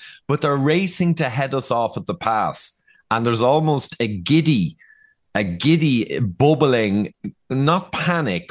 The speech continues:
but you can see that they're very anxious. And like the hate speech laws in Ireland we discussed last time, they're racing to head us off at the pass 'cause they know a lot of people are beginning to talk and beginning to slowly look upwards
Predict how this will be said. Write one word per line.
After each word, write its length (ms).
but 240
you 80
can 160
see 400
that 260
they're 380
very 560
anxious. 560
And 200
like 300
the 100
hate 220
speech 340
laws 260
in 60
Ireland 440
we 80
discussed 420
last 240
time, 320
they're 260
racing 600
to 100
head 240
us 160
off 280
at 80
the 60
pass 380
'cause 200
they 160
know 640
a 80
lot 360
of 120
people 280
are 60
beginning 460
to 120
talk 460
and 180
beginning 640
to 140
slowly 720
look 380
upwards 680